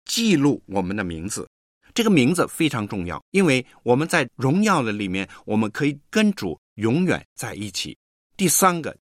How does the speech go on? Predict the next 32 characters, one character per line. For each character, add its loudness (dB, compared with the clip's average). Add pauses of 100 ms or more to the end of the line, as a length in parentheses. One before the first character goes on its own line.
主 -4
认 0
你 -8
名， -4 (320)
就 2
是 0 (240)
公 2
开 -2
的 -4
肯 -4
定 2
我 -2
们。 -12 (220)
这 0
个 4
肯 2
定 4 (160)
就 0
是 4
我 2
们 -2
在 0
众 2
人 2
面 2
前 -4
去 -4
认 4
主 -4
的 -6
时 -4
候， -6